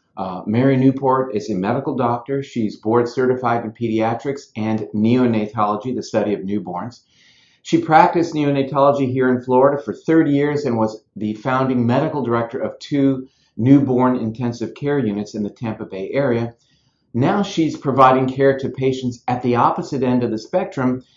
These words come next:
She visits patients re-, who are receiving what's called end-of-life care.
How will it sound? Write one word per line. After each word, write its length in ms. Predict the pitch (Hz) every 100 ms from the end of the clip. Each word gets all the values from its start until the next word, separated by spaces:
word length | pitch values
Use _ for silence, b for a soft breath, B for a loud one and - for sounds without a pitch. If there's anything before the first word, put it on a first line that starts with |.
| B
She 160 | -
visits 340 | 123 131 127 117
patients 540 | - 123 120 113 -
re-, 340 | 110 113 110 104
who 140 | 117
are 140 | 113
receiving 480 | 110 110 120 113 107
what's 180 | 107 -
called 280 | 110 101 -
end-of-life 680 | 113 120 117 95 101 95 -
care. 420 | - 127 - -